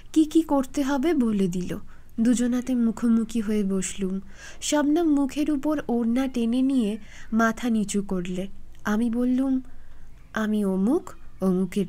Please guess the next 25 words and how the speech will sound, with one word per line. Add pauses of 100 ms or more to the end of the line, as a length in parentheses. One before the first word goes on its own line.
ছেলে, (400)
তুমি
তমুক, (420)
অমুকের
মেয়ে, (420)
তোমাকে (220)
স্ত্রীধন
দিয়ে।" (640)
তোপল
খান
শুধালে, (340)
"স্ত্রীধন
কত?" (760)
আমি
বললুম, (580)
"আমার
সর্বস্ব।" (560)
তোপল
খান
বলল, (500)
"একটা
অঙ্ক
বললে
ভালো
হয়।"